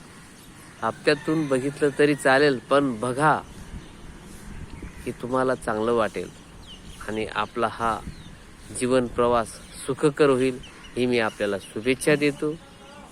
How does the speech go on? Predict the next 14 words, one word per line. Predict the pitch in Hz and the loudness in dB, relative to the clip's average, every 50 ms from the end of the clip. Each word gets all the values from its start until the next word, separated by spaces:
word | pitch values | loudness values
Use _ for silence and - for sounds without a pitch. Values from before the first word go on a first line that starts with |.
| - - - - - - | -20 -20 -20 -16 -8 -6
आणि | 107 110 120 120 | -4 -2 0 0
या | 120 120 120 117 - - - - - | 0 0 0 -2 -4 -8 -12 -12 -8
अनेक | 120 135 156 180 190 196 185 180 165 156 - | -4 6 10 12 12 12 12 12 10 4 2
पक्ष्यांच्या | - 143 139 - - 170 165 156 151 147 - 147 135 123 - - - - | 0 0 0 2 2 4 4 4 4 2 2 2 2 2 0 -4 -4 -2
आवाजानं | 113 123 135 151 160 151 151 147 139 135 127 107 98 - - - - - - - - - - - 113 | 0 4 6 6 6 6 6 4 4 4 2 0 -2 -6 -12 -18 -20 -20 -20 -20 -20 -20 -16 -12 -4
जे | 123 135 127 | -4 -2 -4
कान | - - - 135 135 139 143 123 | -2 2 6 6 6 6 6 2
आपले, | - 127 127 - - 127 123 120 113 110 107 - - - - - - - - - - - - - - - - - - - | 0 0 0 0 0 0 0 0 0 0 -4 -10 -16 -18 -18 -20 -20 -20 -20 -20 -20 -20 -20 -20 -20 -20 -20 -20 -10 -4
अ, | 113 113 113 110 107 98 - | -2 0 2 2 0 0 0
आतुर | - 113 151 151 - - 226 220 202 | 2 0 0 2 4 8 10 10 10
असतात, | 170 - - 123 98 92 - - - - - - - - - - - - - - - - - - - - - - - - - | 10 8 2 -2 -4 -4 -6 -12 -18 -20 -20 -20 -20 -20 -20 -20 -20 -20 -20 -20 -20 -20 -20 -20 -20 -20 -20 -20 -20 -8 -2
ते | 147 143 | 0 2
आवाज | - 131 131 117 107 104 95 95 | 4 4 4 4 4 2 2 0
ऐका, | 95 92 90 - - 98 | -2 -4 -4 -4 -6 -6